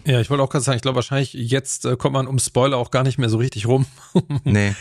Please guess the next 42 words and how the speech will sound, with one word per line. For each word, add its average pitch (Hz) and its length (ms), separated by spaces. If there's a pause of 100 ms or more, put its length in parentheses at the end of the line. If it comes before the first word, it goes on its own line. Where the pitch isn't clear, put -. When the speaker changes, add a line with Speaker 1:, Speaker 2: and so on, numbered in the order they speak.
(120)
Speaker 1:
Gerade 123 240
was 120 160
so 123 60
eine 113 100
Aufteilung 117 580
angeht, 123 400
weil 117 200 (240)
das 113 120
ist 131 120
ja 147 100
ganz 131 180
interessant, 139 380
was 135 140
du 117 80
gesagt 117 380
hast, 127 300
ähm, 117 540
jetzt - 320 (460)
dass 123 180
es 120 160
einen, 131 240
vielleicht 127 300
einen 127 80
Moment 135 440
gibt. 151 280
Also 123 200 (260)
es - 140
gibt 170 120
ja 165 60
diesen 139 240
großen 156 480
Moment, 143 520
etwas 123 220
Böses 147 440
passiert 131 580 (120)
im 139 200
Spiel. 160 500 (1000)
Und 135 140
für 143 80
mich 151 360
klingt 185 320
das 165 260